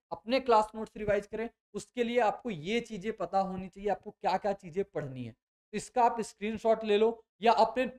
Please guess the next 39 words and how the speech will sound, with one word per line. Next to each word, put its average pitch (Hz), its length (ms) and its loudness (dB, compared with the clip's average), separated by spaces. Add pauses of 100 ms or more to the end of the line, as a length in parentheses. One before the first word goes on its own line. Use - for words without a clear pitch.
(120)
pen 220 180 2
copy 214 320 0
में 208 120 0
इसको 302 360 0 (200)
note 180 260 0
कर 117 180 -6
लो। 117 200 -10 (280)
ये 247 140 4
चीज 277 220 2
आपके - 260 8
लिए 269 160 2
बहुत 220 280 4
important, 226 480 2
ये 226 140 -2
चीज 240 200 -6
मैं 214 200 4
समझता 226 380 -2
हूँ 240 140 -2
क्योंकि - 480 -10
मैं 165 260 0
भी 254 120 2
aspirant 247 500 0
रहा 226 140 0
हूँ, 233 180 -4 (240)
तो 214 60 -6
मुझे 202 260 -2
भी 320 180 2
पता 240 240 0
है 262 200 0
last 214 300 -4
time 269 120 -2
अपने 269 200 -6
को 302 100 -4
किस 269 300 -12
चीज 254 180 -8
की 294 120 -6
जरूरत 226 500 0
पड़ती 202 360 -4
है, 120 100 -4